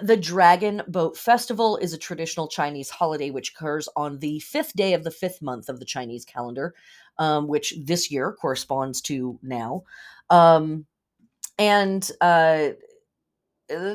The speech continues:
that, that's basically it. It's the Dragon Boat Festival. It's a celebration of boats, dragons, watery stuff. Um, but also, <laughs> uh,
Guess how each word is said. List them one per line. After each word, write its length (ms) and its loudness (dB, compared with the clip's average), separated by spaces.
that, 360 -4
that's 220 -4
basically 480 0
it. 160 2
It's 80 -8
the 60 -4
Dragon 280 2
Boat 220 -4
Festival. 320 0
It's 100 -8
a 60 -4
celebration 440 0
of 100 -6
boats, 460 0
dragons, 720 -2
watery 400 0
stuff. 520 2
Um, 340 8
but 440 6
also, 540 0
<laughs> 100 -16
uh, 520 -4